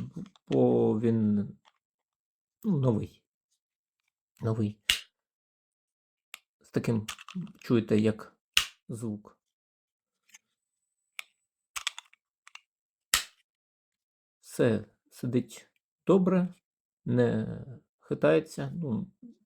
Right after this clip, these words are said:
я думаю, що з часом, е, кайдекс розійдеться і буде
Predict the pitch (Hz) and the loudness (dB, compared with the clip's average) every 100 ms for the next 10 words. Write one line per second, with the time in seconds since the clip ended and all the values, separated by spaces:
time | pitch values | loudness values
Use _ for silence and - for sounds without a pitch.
0 | _ _ - 160 139 131 131 147 135 123 | _ _ -6 2 2 4 4 4 2 0
1 | - - 113 - - 165 160 - 123 117 | -2 -4 -4 -4 2 2 2 -4 -4 -2
2 | 113 - - _ _ 110 110 104 107 - | -6 -12 -20 _ _ -6 -4 -4 -8 4
3 | 135 120 117 - - 123 110 135 127 165 | 6 6 0 -2 -6 -2 0 0 2 2
4 | 180 - 151 139 120 143 117 120 110 151 | 2 0 0 0 -2 -6 -6 -6 -4 -6
5 | 143 127 123 113 104 | -2 0 2 2 -2